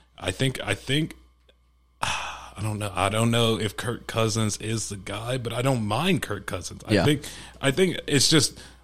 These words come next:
Speaker 1: learning how to win those close games for them because they lost so many of them. It was absurd.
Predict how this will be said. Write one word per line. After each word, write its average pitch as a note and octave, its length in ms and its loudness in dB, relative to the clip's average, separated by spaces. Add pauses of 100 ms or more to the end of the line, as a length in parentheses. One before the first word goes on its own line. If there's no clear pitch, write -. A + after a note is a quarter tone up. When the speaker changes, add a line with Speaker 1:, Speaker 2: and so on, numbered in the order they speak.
Speaker 1:
learning C3+ 400 6
how A#2+ 160 6
to A#2 100 6
win G#2+ 320 6
those G2 260 6
close - 380 6
games F#2 420 2
for - 140 -4
them F2 200 -4
because F#2+ 260 2
they A#2+ 120 8
lost G#2+ 300 2
so G#2 400 8
many F2+ 320 2
of E2 100 -2
them. F2 180 -2
It F2 80 0
was F2 160 -4 (160)
absurd. F2 640 -2